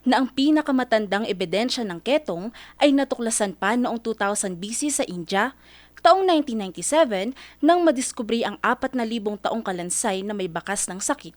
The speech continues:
na ketong. Mula sa India, lumaganap ito sa iba't ibang parte ng Asya, Africa at Europa sa pamamagitan ng kalakalan. Sa panahon ng Greek at Roman Empire, ang mga taong may ketong ay isolated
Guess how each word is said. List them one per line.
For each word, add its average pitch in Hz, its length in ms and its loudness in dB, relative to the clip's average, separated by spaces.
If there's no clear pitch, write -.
na 165 80 -8
ketong. 196 480 -2
Mula 170 240 -4
sa - 160 -4
India, 180 480 -4
lumaganap 226 640 4
ito 220 240 2
sa - 160 0
iba't 214 240 -2
ibang 202 240 -4
parte 214 320 0
ng 175 160 -4
Asya, 170 560 -2
Africa 202 720 0
at 196 160 -10
Europa 196 560 2
sa - 160 6
pamamagitan 262 920 4
ng 170 140 -8
kalakalan. 180 640 0
Sa - 240 2
panahon 254 480 4
ng 240 160 0
Greek 214 320 -4
at - 160 -4
Roman 196 400 -2
Empire, 220 560 0
ang 359 160 2
mga 330 320 4
taong 254 240 4
may 226 160 0
ketong 233 400 -2
ay 220 160 -2
isolated 185 800 -4